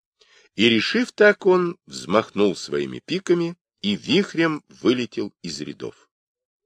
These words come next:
Увидев его, Джан Цин стал отчаянно браниться. «Мы с тобой служили в соседних областях, которые всегда были дружны между собой. Наш долг — уничтожать разбойников,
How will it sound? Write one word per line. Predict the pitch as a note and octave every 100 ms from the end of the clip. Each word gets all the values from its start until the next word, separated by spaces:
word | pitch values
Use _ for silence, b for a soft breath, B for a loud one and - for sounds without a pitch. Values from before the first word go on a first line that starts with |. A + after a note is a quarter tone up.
| _ _ b b _
Увидев | D2+ C#2 A#2 A#2+ A#2
его, | G2+ F#2 A2+
Джан | G2+ E2+ G2+ F#2+
Цин | - C#3
стал | C3 - A2 A2
отчаянно | G#2 - F#2 G2+ G2
браниться. | F2+ F2+ F2 B1+ - - - _ _ b b b b b
«Мы | A#1 C#2 B2 D3
с | - -
тобой | A#2+ B2 G2 D3 C#3
служили | - A2+ A#2 B2 D#3+ D3
в |
соседних | - A#2 - D#3 C3+ C#3 C#3
областях, | C3+ C#3+ - - F3+ A#2+ - _ _ _ b b b b
которые | - - G#2 G2+
всегда | - G2+ F2+ D#2 A2+ B2
были | B2+ B2+
дружны | F#2+ A#2+ C#3 F#2+ E3+ A#3+
между | D3 F#2 - C#2+
собой. | - B1 A#1 _ _ _ _ B B B -
Наш | C#2 B2 A#2
долг — | D#2+ A#2 D3+ C3+ C3
уничтожать | C3 A#2+ - - G#2 G2+ F#3 -
разбойников, | A#2+ G#2+ C2 E2+ D2 B1+ - -